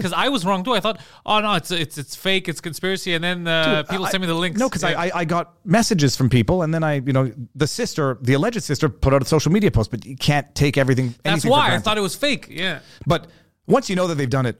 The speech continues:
Speaker 2: once, they've done it before, and they've done it also. You know that they've done it with other demographics, but even still, just assume all fifteen of those cases were spontaneous, only because of, that is fifteen out of three hundred thousand cases, and then you go into the,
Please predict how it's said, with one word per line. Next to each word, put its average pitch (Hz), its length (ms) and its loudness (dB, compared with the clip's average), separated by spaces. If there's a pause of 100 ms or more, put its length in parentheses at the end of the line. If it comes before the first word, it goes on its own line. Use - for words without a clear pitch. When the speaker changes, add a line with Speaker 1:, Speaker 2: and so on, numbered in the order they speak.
(120)
Speaker 2:
once, 139 480 0 (480)
they've 160 180 0
done 170 140 0
it 151 80 -4
before, 107 360 -4 (140)
and 143 140 4
they've 147 120 -2
done 175 160 -2
it 165 280 -6
also. 160 260 2
You 165 140 0
know 202 140 2
that 175 80 -2
they've 156 120 -4
done 147 160 0
it 139 80 -2
with 135 120 0
other 131 160 0
demographics, 101 540 -4
but - 180 2 (260)
even 196 240 6
still, 110 260 0
just 233 240 0
assume 147 560 0 (300)
all 220 240 4
fifteen 185 420 0
of 156 60 6
those 147 200 2
cases 117 400 0
were 110 120 2
spontaneous, 165 960 2 (640)
only 240 340 2
because 160 380 0
of, 87 160 -6 (200)
that 147 120 2
is 147 140 -4
fifteen 175 400 2
out 131 100 4
of 123 80 2
three 160 200 4
hundred 151 220 2
thousand 120 360 2
cases, 98 420 -2 (600)
and 151 160 2
then 220 120 0
you 202 100 2
go 170 200 0
into 160 240 -2
the, 127 280 0